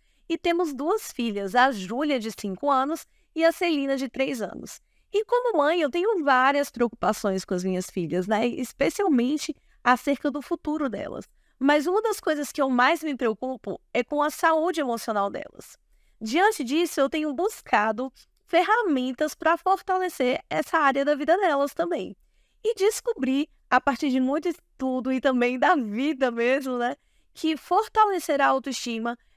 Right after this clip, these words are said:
é uma ferramenta, assim, essencial pra quem quer ter saúde emocional. Mas pra gente entender melhor isso e entender também como podemos fortalecer a autoestima dos nossos filhos,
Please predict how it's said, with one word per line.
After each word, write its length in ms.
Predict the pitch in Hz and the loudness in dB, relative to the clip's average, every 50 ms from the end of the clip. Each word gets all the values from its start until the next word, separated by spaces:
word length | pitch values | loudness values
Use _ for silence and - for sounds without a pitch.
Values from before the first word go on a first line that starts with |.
| _ - | _ -2
é 120 | 247 262 | 0 0
uma 160 | 285 302 320 | 2 2 0
ferramenta, 580 | 311 - 320 294 302 302 294 277 269 277 269 294 | 0 0 -2 0 2 2 2 2 0 0 -2 -4
assim, 280 | 285 - - 294 285 - - _ _ _ - | -4 -4 -6 -6 -6 -8 -12 _ _ _ 0
essencial 800 | 320 349 440 453 - - 370 370 359 - - 349 269 254 247 | 2 2 2 0 0 -2 -2 -2 -2 0 2 4 4 4 4
pra 160 | - - 269 | 2 -2 -4
quem 200 | 254 294 277 285 | -2 -2 -2 -2
quer 280 | 240 - 262 277 262 - | 0 0 0 0 -2 -2
ter 260 | _ - 247 233 220 | _ -2 -2 -2 -2
saúde 480 | - - - 233 226 226 208 202 185 214 | -4 0 2 4 4 4 2 0 0 0
emocional. 540 | 208 202 202 185 - - - 92 - - - _ _ _ _ _ _ _ _ _ _ | 0 0 -2 -4 -6 -6 -8 -8 -8 -10 -16 _ _ _ _ _ _ _ _ _ _
Mas 220 | 294 349 415 440 | 2 2 2 2
pra 180 | - - 494 403 | 2 -2 -2 0
gente 260 | 392 370 359 - 392 | 0 0 0 -2 -2
entender 540 | 370 370 392 - 427 381 330 277 285 311 330 | -2 -2 -2 0 0 0 2 2 2 2 4
melhor 420 | 330 302 294 277 277 269 277 269 | 2 2 2 2 4 2 2 2
isso 320 | 247 226 233 233 - - | 0 -4 -6 -6 -6 -6
e 140 | 269 269 277 | -4 -4 -4
entender 640 | 285 285 254 - 330 302 294 285 262 240 262 311 302 | -4 -4 -2 -2 0 2 2 2 2 4 2 2 2
também 360 | - 339 294 262 254 247 247 | 0 0 2 2 2 0 -2
como 300 | 240 - 285 294 302 330 | -2 -2 -2 -2 -2 -2
podemos 480 | - - 302 247 254 254 254 254 240 - | -2 -2 -2 0 0 0 0 -2 -4 -8
fortalecer 960 | - - 285 - 359 339 - - 330 320 311 302 277 - - 254 240 247 240 - _ _ _ _ _ _ | -8 -2 0 0 0 0 0 -2 -2 0 0 -2 -4 -4 -2 -2 0 0 -2 -6 _ _ _ _ _ _
a 80 | 254 | 4
autoestima 640 | 277 302 311 311 - 302 254 - - 262 247 240 233 | 4 6 4 2 0 -4 -4 -2 -2 0 2 2 2
dos 160 | 208 214 202 | 0 -2 -2
nossos 320 | 214 208 196 185 - 180 - | -2 -4 -4 -4 -6 -10 -4
filhos, 440 | - 277 277 247 220 202 185 - | -2 0 2 2 0 0 -4 -6